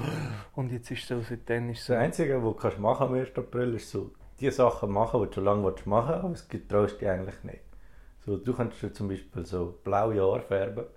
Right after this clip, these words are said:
Speaker 2: Und dann würde ich so sagen, „Ah, sieht voll scheiße aus.“ Und dann du, „Ah,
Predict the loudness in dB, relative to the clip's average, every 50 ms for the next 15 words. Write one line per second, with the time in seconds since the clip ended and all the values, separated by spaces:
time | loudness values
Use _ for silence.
0 | -20 -20 -20 -20 -20 -20 -20 -20 -20 -20 -20 -20 -20 -16 -16 -6 0 0 2 2
1 | 2 4 4 4 2 2 -2 -6 -8 -6 -2 -2 -2 -2 0 0 0 2 2 4
2 | 4 2 0 0 0 2 2 4 4 4 2 2 0 -4 -6 0 2 2 2 4
3 | 2 2 0 0 0 -2 -4 -4 -2 -2 -4 -4 -4 -4 -4 -6 -6 -8 -8 -6
4 | -4 -4 -4 -6 -8